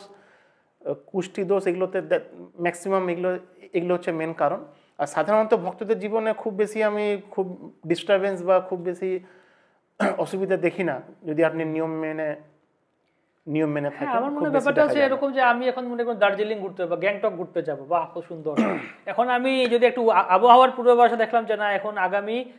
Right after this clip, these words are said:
Speaker 2: তিন চার দিন গ্যাংটকে প্রচুর ঝড় আসতে পারে,
Speaker 1: ঝড় আসতে পারে,
Speaker 2: বা
Speaker 1: ঠিক।
Speaker 2: এখানে প্রচন্ড
Speaker 1: ঠিক,
Speaker 2: একটা
Speaker 1: ঠিক।
Speaker 2: প্রাকৃতিক দুর্যোগ, এটা আবহাওয়া পূর্বাভাসে বলছে। তাহলে আমি আমার প্ল্যানিংটা ওই সময় না করে অন্যভাবে করতে পারি।
Speaker 1: ঠিক, ঠিক, ঠিক।
Speaker 2: Just এইটাই একটা আবহাওয়ার
Speaker 1: ঠিক।
Speaker 2: পূর্বাভাস দিচ্ছে
Speaker 1: ঠিক।
Speaker 2: আমাকে যে এখন কি হবে, কখন কি হবে। অনেক সময় এক-, exactly নাও মিলতে পারে, বা হয়তো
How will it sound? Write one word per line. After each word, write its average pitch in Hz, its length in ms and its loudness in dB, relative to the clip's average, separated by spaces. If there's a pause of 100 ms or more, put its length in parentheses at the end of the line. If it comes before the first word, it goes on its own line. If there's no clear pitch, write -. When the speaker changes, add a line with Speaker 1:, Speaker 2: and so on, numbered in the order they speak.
(100)
Speaker 2:
তিন 196 140 -8
চার 202 180 -2
দিন 202 140 -6
গ্যাংটকে 185 360 -4
প্রচুর 185 280 -10
ঝড় 180 260 4
আসতে 196 240 -2
পারে, 170 140 2
Speaker 1:
ঝড় 165 160 10
আসতে 131 180 0
পারে, 120 140 -2
Speaker 2:
বা 190 80 2
Speaker 1:
ঠিক। 190 80 2
Speaker 2:
এখানে 202 220 -2
প্রচন্ড 196 420 -4
Speaker 1:
ঠিক, 202 100 0
Speaker 2:
একটা 196 260 0
Speaker 1:
ঠিক। 165 80 0
Speaker 2:
প্রাকৃতিক 190 340 -4
দুর্যোগ, 214 240 -4
এটা 214 240 0
আবহাওয়া 240 240 4
পূর্বাভাসে 247 280 0
বলছে। 233 300 -2 (440)
তাহলে 262 160 2
আমি 269 200 2
আমার 294 180 2
প্ল্যানিংটা 269 640 2
ওই 226 100 2
সময় 262 260 -4
না 247 120 0
করে 247 140 2
অন্যভাবে 247 360 -2
করতে 220 220 -6
পারি। 185 140 -8
Speaker 1:
ঠিক, 175 140 -10 (120)
ঠিক, 135 120 -14 (140)
ঠিক। - 100 -20 (160)
Speaker 2:
Just 233 260 2
এইটাই 220 280 4
একটা 208 200 6
আবহাওয়ার 220 380 10
Speaker 1:
ঠিক। 220 80 -4
Speaker 2:
পূর্বাভাস 208 400 6
দিচ্ছে 175 180 -6
Speaker 1:
ঠিক। 170 100 -2
Speaker 2:
আমাকে 151 260 -8
যে 151 80 -4
এখন 190 240 -8
কি 190 140 -10
হবে, 175 200 -6
কখন 170 280 -6
কি 165 180 -12
হবে। 143 140 -16 (420)
অনেক 180 160 -4
সময় 214 280 0
এক-, 185 260 -2
exactly 208 320 -2
নাও 202 200 6
মিলতে 208 240 -2
পারে, 202 140 2
বা 196 80 2
হয়তো 190 340 2